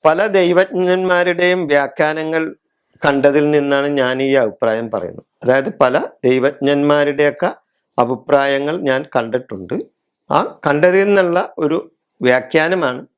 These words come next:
ഞാനിപ്പോൾ ഇവിടെ പറയുന്നത്. അപ്പോ സ്ത്രീകള-, സ്ത്രീകൾ ഏഴ് ദിവ-, ദേവീക്ഷേത്രത്തിൽ ഏഴ് ദിവസവും കഴിഞ്ഞാലും, അതേപോലെ തന്നെ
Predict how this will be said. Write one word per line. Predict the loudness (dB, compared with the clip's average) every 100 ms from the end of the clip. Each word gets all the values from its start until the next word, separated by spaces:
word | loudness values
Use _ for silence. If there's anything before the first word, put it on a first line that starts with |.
| -4 -2
ഞാനിപ്പോൾ | -2 -4 -4 -6 -6 _ _ _
ഇവിടെ | -2 -2 0
പറയുന്നത്. | -2 -2 -12 -20 _ _ _ _ _ -2
അപ്പോ | 0 0 -2 -12 _ _ _ _ _ _ _ -8
സ്ത്രീകള-, | 0 2 4 2 2 0 -4 -14 -6
സ്ത്രീകൾ | -2 0 0 -4 -8 _ _ 2
ഏഴ് | 2 2 0
ദിവ-, | -2 -4 0 2
ദേവീക്ഷേത്രത്തിൽ | 2 2 2 2 2 0 2 2
ഏഴ് | 0 0
ദിവസവും | -4 -2 -4 -4
കഴിഞ്ഞാലും, | -6 -6 -8 -10 -16 _ _ _ -20 -20 _ _ _ _ _ _ 2
അതേപോലെ | 2 4 2 2
തന്നെ | -2